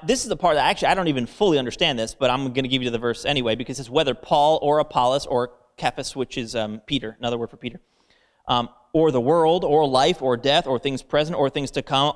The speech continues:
all are yours," meaning you have authority over all things. Now, the part that I don't understand fully here, he even names <laughs> himself and Apollos and Peter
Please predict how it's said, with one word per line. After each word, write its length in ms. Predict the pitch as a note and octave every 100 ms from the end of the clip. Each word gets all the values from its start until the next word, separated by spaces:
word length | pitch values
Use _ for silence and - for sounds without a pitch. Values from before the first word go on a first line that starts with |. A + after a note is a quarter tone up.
| -
all 300 | D#3 D3 C#3+
are 100 | C#3
yours," 380 | D#3 D#3+ A#2+ A#2+
meaning 160 | C3+
you 100 | C#3+
have 100 | C#3+
authority 360 | B2+ D#3 D3 C#3
over 180 | B2+ C3
all 160 | B2+
things. 240 | - C3 A#2+
Now, 120 | C#3+
the 60 |
part 200 | D3 A#3+
that 100 | F3
I 20 | F3
don't 120 | D#3+
understand 540 | B2+ - A#2+ A2+ A2+ -
fully 220 | D#3 A2+
here, 320 | A#2+ D3+ A#2 - _ _ _ _ _ _
he 180 | G3+ A3
even 160 | D#3
names 240 | D3 D3 -
<laughs> 80 | C#3+
himself 420 | A#2+ - C#3+ C3+ - _ _ _ _ _ _
and 140 | D#3 C#3
Apollos 480 | - D3+ C#3 D3 -
and 200 | D3+ B2
Peter 360 | F3+ A#3 A#2+